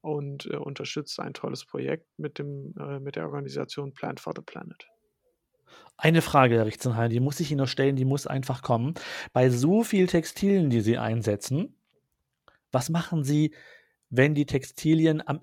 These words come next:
Speaker 2: Ende des Lebenszyklus angekommen sind? Also ich gehe dann immer zum Altkleidercontainer und mach die Klappe auf und tu sie rein.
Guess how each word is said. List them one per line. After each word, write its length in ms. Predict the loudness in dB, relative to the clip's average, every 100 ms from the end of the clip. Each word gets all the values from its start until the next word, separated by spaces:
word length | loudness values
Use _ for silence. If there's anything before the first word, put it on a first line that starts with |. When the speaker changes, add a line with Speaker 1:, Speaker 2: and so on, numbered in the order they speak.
| -2
Speaker 2:
Ende 280 | 2 4
des 220 | 4 2 4
Lebenszyklus 760 | 4 4 2 -2 0 0 -2
angekommen 580 | -2 -2 -2 -4 -6 -4
sind? 240 | -4 -2
Also 160 | -2 -2
ich 140 | 0
gehe 120 | 4 4
dann 140 | 4
immer 180 | 2 0
zum 180 | 0 -2
Altkleidercontainer 1200 | -4 -4 0 2 4 2 0 2 4 8 8 6
und 340 | 2 -2 -4
mach 160 | -6 -2
die 100 | -2
Klappe 280 | 0 2 2
auf 260 | 2 0
und 100 | -2
tu 120 | 0
sie 100 | 2
rein. 320 | 4 4 2